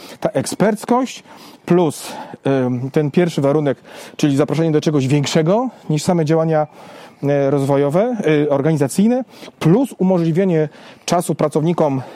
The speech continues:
na, e, działania sprawia, że oni będą bardziej zainteresowani połączeniem, e,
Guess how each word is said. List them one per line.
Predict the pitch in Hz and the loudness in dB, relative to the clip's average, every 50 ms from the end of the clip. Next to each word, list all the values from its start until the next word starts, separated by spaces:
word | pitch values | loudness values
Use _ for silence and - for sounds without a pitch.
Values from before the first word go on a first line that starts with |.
| - - - | -20 -10 -4
na, | 151 151 147 139 139 135 139 131 135 127 | -2 0 0 0 -2 -2 -2 -2 0 -2
e, | 120 | 0
działania | 117 143 151 139 120 120 156 208 262 - - - - - - - - | 0 0 2 2 2 2 0 0 0 -4 -8 -18 -20 -20 -20 -20 -16
sprawia, | - - - - - 147 156 208 226 | -16 -6 -2 0 0 2 2 0 0
że | 220 220 | 0 0
oni | 214 220 | 0 2
będą | 208 208 202 208 175 | 2 2 2 2 2
bardziej | 165 180 196 202 | 2 0 0 0
zainteresowani | 185 190 180 - 190 - - 170 160 156 165 170 180 196 190 - - - - - - - | 0 0 0 -2 -6 -4 -2 0 0 2 2 0 0 0 -2 -6 -14 -20 -20 -20 -20 -2
połączeniem, | - 180 180 202 190 165 - 165 165 165 160 165 170 156 - - - - | 0 0 2 2 0 0 0 0 2 2 2 0 0 -4 -6 -10 -6 -2
e, | 156 143 143 143 143 135 | -2 0 0 0 0 -2